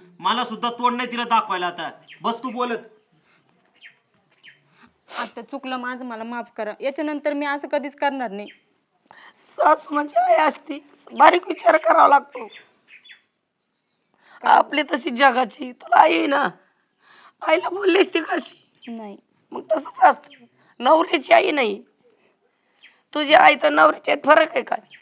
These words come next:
Speaker 2: आता खरंच मी मनापासून माफी मागते तुमची. मी परत नाही वागणार अशी.
Speaker 3: बरं झालं बाय, असंच बोललं चाललं तरच बरं आहे, नाही तर काय टेकायची म्हातारी. बरं झालं.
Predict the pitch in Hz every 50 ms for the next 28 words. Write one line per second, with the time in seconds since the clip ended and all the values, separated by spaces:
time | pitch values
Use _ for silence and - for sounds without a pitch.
0 | _ _ _ _ _ - 214 202 - 220 _ 247 233 247 - 262 254 247 247 240
1 | 233 233 240 254 247 262 247 226 220 233 240 269 247 220 220 214 _ 233 208 220
2 | 226 214 _ - 202 - _ _ _ _ _ _ _ _ _ _ 240 247 262 262
3 | - 285 277 277 277 277 285 277 277 254 226 220 220 208 208 220 214 - 214 170
4 | _ _ _ - _ _ _ - - _ _ _ _ _ _ _ _ _ _ _
5 | - - - _ 554 523 494 494 494 508 466 339 220 240 233 226 233 233 247 233
6 | 220 196 160 - _ _ _ _ _ _ _ _ _ - - - - 254 220 -
7 | 277 247 240 - - 240 233 277 554 - 262 262 262 240 - - 277 277 269 269
8 | 262 277 285 254 262 254 254 262 269 262 254 233 202 190 208 - - - 262 240
9 | 262 - - 247 - 262 240 - 247 233 - 233 226 214 240 226 226 226 233 226
10 | 226 226 220 196 196 208 _ _ - _ _ _ _ _ _ _ _ _ _ _
11 | _ _ _ _ _ _ _ _ _ _ _ _ _ _ _ _ _ _ _ _
12 | _ _ _ _ _ - - - _ _ _ _ _ - - - - 180 180 -
13 | - - _